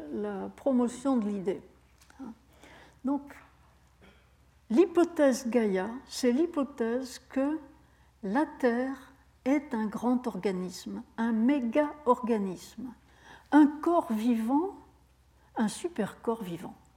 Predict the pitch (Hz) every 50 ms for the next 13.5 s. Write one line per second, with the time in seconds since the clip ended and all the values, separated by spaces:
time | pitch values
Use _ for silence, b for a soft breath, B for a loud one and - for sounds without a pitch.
0 | _ _ _ _ _ _ _ _ _ _ _ _ _ _ - - - - - _
1 | _ _ B B B B B B B B B B B B B B B B B B
2 | B B B B B B B B B B B B B B _ _ _ _ _ _
3 | _ _ _ _ _ _ _ _ _ _ _ _ _ _ _ _ _ _ _ _
4 | _ _ - 220 202 277 320 320 - - 339 320 320 330 349 320 277 262 247 233
5 | 247 254 240 254 - - 269 262 247 233 220 196 - - - - _ - 226 185
6 | 220 208 208 - - 220 196 190 196 202 202 185 190 226 285 370 415 403 339 -
7 | - - - - - - 190 202 220 208 208 247 240 233 240 247 240 233 226 -
8 | - - 247 226 220 208 196 - 226 208 214 185 - B B B B B B B
9 | B B B B - 214 190 214 190 165 180 185 175 175 202 208 220 240 320 403
10 | 415 - - - 370 381 392 - - _ _ _ _ _ _ _ _ b b b
11 | b b b b b b b b b b b b b b _ - 185 180 170 202
12 | 196 202 208 214 202 202 196 180 202 196 180 - - - 214 190 202 240 311 370
13 | 381 359 - - - - 240 277 320 370